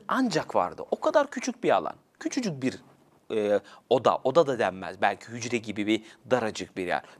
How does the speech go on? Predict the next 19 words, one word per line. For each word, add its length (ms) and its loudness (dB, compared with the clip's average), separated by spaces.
Böyle 260 -4
bir 80 0
ortamlarda 640 0
yaşıyorlar. 500 -2
Kab 280 4
demiş 240 -10
olduğumuz, 540 -4
ev 140 6
eşyaları 580 2
demiş 220 -6
olduğumuz 340 -2
şeyler 300 0
çok 280 -4
çok 260 -6
kısıtlı. 600 -4
Belki 340 4
sadece 460 -2
kendilerine, 840 0
e, 100 -2